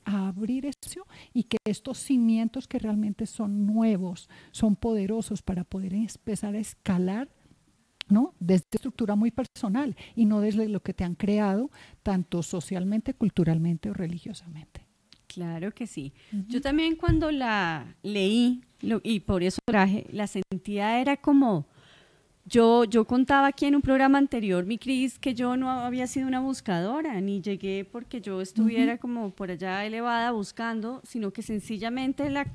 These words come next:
Speaker 2: la vida me terminó llevando y yo soy una persona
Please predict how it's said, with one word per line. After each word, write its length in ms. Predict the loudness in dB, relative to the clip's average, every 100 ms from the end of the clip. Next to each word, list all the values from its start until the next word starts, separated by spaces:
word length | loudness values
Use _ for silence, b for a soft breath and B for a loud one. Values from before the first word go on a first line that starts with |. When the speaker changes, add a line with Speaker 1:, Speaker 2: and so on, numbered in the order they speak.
| -10
Speaker 2:
la 200 | -6 -4
vida 380 | -2 -2 0 0
me 160 | 0 0
terminó 400 | -2 -4 -2 -2
llevando 600 | -2 -2 0 0 -2 -6 -10 B B B B
y 120 | -6
yo 180 | -4 -4
soy 200 | -6 -6
una 140 | -6
persona 840 | -6 -8 -6 -6 -4 -4 -4 -6